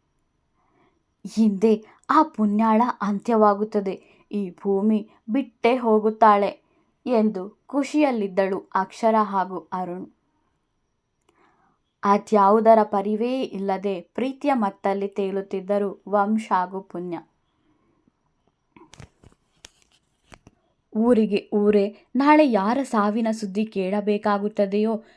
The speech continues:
ಎಂಬ ಭಯದಿಂದಲೇ ಊಟ ಮಾಡಿ ಮಲಗಿದ್ದರು. ರಾತ್ರಿ ಹನ್ನೊಂದು ಮೂವತ್ತು.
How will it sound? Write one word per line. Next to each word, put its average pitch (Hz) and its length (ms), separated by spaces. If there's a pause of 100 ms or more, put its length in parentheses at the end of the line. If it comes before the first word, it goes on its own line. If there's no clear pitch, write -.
(180)
ಎಂಬ 220 320
ಭಯದಿಂದಲೇ 202 880 (200)
ಊಟ 247 280
ಮಾಡಿ 202 360
ಮಲಗಿದ್ದರು. 185 920 (1600)
ರಾತ್ರಿ 214 600 (200)
ಹನ್ನೊಂದು 277 540
ಮೂವತ್ತು. 175 720